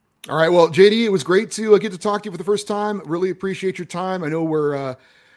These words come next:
looking forward to the upcoming season. You never know what could happen, and, uh, maybe we'll, uh, we'll say hello to each other at a, uh, Freeway Face-Off game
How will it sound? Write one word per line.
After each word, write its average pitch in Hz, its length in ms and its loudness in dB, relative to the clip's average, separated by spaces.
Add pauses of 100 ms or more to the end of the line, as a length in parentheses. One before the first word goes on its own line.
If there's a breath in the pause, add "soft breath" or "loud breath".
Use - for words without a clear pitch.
(200 soft breath)
looking 165 220 -4
forward 180 340 0
to 170 200 -6
the 160 140 0
upcoming 160 340 -4
season. 220 460 -4
You 165 100 -2
never 151 220 -4
know 160 80 2
what 160 180 0
could 147 140 -6
happen, 185 480 -6
and, 131 300 -8
uh, 127 260 -4
maybe 143 240 -4
we'll, 131 320 0
uh, 127 180 -2
we'll 127 160 -6
say 139 180 -4
hello 139 200 0
to 139 100 2
each 131 160 -4
other 135 240 -2
at 127 100 -2
a, 120 280 -6
uh, 110 40 -10
Freeway 135 320 -2
Face-Off 135 480 -8
game 131 360 -8